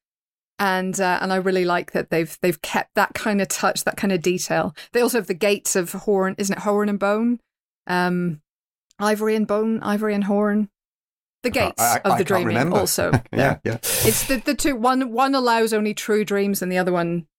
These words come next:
Speaker 1: doesn't. It's a whole thing. Um, but that, that
Speaker 2: <laughs>
Speaker 1: detail is, is all there and I'm loving it.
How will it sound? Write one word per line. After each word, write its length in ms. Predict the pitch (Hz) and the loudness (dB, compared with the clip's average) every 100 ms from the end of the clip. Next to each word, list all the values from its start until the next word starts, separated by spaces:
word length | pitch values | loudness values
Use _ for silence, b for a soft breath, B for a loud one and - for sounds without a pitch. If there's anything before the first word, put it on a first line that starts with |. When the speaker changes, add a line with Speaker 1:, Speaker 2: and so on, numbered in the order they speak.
| _ - | _ -2
Speaker 1:
doesn't. 360 | 143 - 160 _ - | 0 0 -2 _ -4
It's 260 | 151 - | -2 -2
a 60 | 151 - _ _ | -4 -8 _ _
whole 180 | - - | -4 -4
thing. 360 | - - - - - B B - | -2 -2 -2 -6 -12 B B -2
Um, 220 | 180 175 - | -2 0 0
but 180 | - - | 0 2
that, 180 | - - | 0 0
that 160 | 240 - | -2 0
Speaker 2:
<laughs> 0 | |
Speaker 1:
detail 380 | 196 - 156 180 | -2 0 -2 0
is, 200 | 175 - | -2 0
is 120 | 185 | 0
all 140 | 180 180 | 0 0
there 220 | 160 160 | 0 0
and 100 | 165 | 0
I'm 80 | 170 | 0
loving 280 | 170 160 | 0 0
it. 120 | 156 | -2